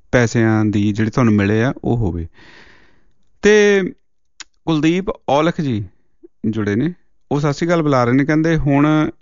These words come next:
ਇੱਕ ਬਿਜ਼ਨਸ ਡੇ ਵਿੱਚ ਡਿਜੀਟਲ ਸਰ-, ਸਰਟੀਫਿਕੇਟ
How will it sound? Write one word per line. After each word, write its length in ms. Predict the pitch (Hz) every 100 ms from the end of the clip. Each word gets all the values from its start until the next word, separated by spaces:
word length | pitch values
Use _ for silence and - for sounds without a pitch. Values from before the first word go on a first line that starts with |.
| _ -
ਇੱਕ 360 | 143 - - 151 147 143 131
ਬਿਜ਼ਨਸ 400 | 131 139 135 135
ਡੇ 120 | 131
ਵਿੱਚ 200 | 127 131
ਡਿਜੀਟਲ 480 | 117 113 127 147 135
ਸਰ-, 240 | 131 110 - -
ਸਰਟੀਫਿਕੇਟ 500 | 123 120 117 123 113